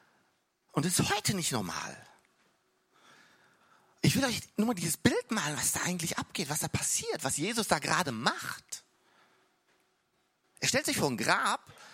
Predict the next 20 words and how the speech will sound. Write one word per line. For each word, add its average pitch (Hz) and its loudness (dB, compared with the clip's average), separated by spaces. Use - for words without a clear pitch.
vor - 0
einer 190 2
hoffnungslosen 233 -2
Situation, 180 -4
vor 190 -4
einer 185 -2
Situation, 208 0
die 233 -8
vorbei 240 -2
ist, 143 -6
zu 185 -2
spät, - -4
alles 233 -4
zu - -6
spät. - -4
Und 165 0
er 156 6
ruft, 294 0
„Komm 175 6
heraus! 254 2